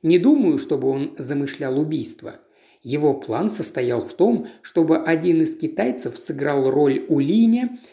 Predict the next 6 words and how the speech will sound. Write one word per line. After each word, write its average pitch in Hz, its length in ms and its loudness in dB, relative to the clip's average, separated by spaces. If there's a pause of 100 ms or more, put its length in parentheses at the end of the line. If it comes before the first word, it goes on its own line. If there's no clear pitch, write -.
(140)
и - 80 -2
получил 170 540 -2
деньги 220 600 4
за 165 160 -4
продажу 143 500 -4
документов. 117 680 -6